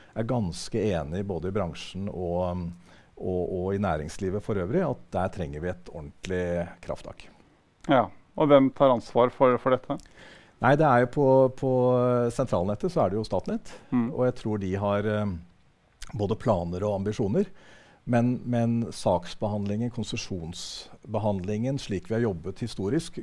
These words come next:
Speaker 1: går antagelig for sakte hvis vi skal gjøre dette raskt nok.
Speaker 2: Mm.
Speaker 1: Så, eh, både at finansieringen, som jo både på sentralnettsnivå,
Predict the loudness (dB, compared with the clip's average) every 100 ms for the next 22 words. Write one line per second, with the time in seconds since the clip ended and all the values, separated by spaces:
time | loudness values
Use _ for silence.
0 | -8 -4 -4 -2 -2 -2 -4 -4 -4 -6
1 | -6 -8 -8 -8 -4 -4 -4 -20 -10 -8
2 | -8 -6 -6 0 0 0 -2 -2 -2 -4
3 | -6 -8 -10 -14 -16 -20 -20 -20 -2 -2
4 | -2 -4 2 6 8 6 -2 -2 0 2
5 | 2 2 2 2 2 2 2 0 -4 -6
6 | -8 -2 -2 -2 0 0 2 0 -2 -4
7 | -4 -2 0 0 -2 -4 -6 -4 -4 -6
8 | -8 -2 0 0 -4 -14 -20 _ _ _
9 | _ _ _ -6 -4 -4 -2 0 0 -2
10 | -6 -6 -4 0